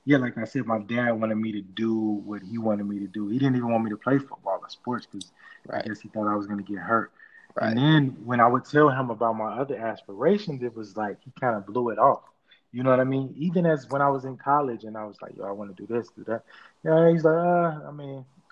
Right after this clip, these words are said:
Speaker 1: okay, it sounds all right." But you know what I mean? It wasn't ever
Speaker 2: Right.
Speaker 1: like, but then, you know, I, it, it's, so my point was by far, and, like, that's not even a question. And that, I think that needs to be understood that, like,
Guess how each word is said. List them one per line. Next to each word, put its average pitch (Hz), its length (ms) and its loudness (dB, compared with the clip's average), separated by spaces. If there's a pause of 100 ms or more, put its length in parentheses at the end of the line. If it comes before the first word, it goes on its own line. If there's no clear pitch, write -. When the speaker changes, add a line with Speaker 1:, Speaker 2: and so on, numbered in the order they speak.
Speaker 1:
okay, 131 380 -2
it 113 80 -6
sounds 131 360 -2
all 120 140 0
right." 120 260 -2
But 113 260 -6
you 156 140 0
know 160 80 6
what 156 100 8
I 160 40 4
mean? 165 180 0
It 147 80 -2
wasn't 135 320 0
ever 139 180 6
Speaker 2:
Right. - 20 4
Speaker 1:
like, 113 240 0 (540)
but 120 200 -10
then, 175 480 -2
you 135 80 -10
know, 127 300 -2 (220)
I, - 180 -12 (220)
it, 156 220 -4
it's, 143 240 -4 (180)
so 131 300 0
my 131 140 4
point 175 300 2
was 123 240 -10
by 117 240 -2 (160)
far, 123 360 0 (460)
and, 117 100 -16
like, 117 160 -8
that's 131 200 -6
not 123 180 0
even 113 160 -10
a 107 60 -10
question. 127 440 -4
And 110 120 -8
that, 113 200 -4
I 107 60 -14
think 123 200 -12
that 110 140 -4
needs 110 260 -10
to 107 60 -12
be 107 160 -10
understood 107 500 -6
that, 98 120 -4
like, 95 180 -4